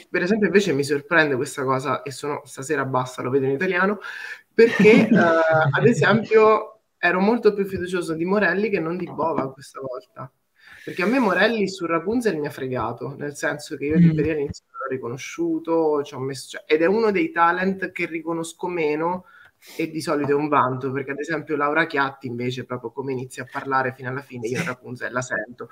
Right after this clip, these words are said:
Speaker 1: E vabbè, diciamo che non vorrei, però <laughs> la sentiamo.
Speaker 2: <laughs>
Speaker 1: E, no,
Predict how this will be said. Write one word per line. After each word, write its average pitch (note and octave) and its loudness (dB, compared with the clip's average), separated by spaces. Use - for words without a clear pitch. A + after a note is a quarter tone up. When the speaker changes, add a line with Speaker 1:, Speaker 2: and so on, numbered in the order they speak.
Speaker 1:
E - -4
vabbè, - -8
diciamo C3+ -4
che C#3 0
non B2+ 0
vorrei, A#2 0
però - -6
<laughs> E3 0
la D#3 4
sentiamo. B2+ -2
Speaker 2:
<laughs> - -8
Speaker 1:
E, D3+ 12
no, G3+ 10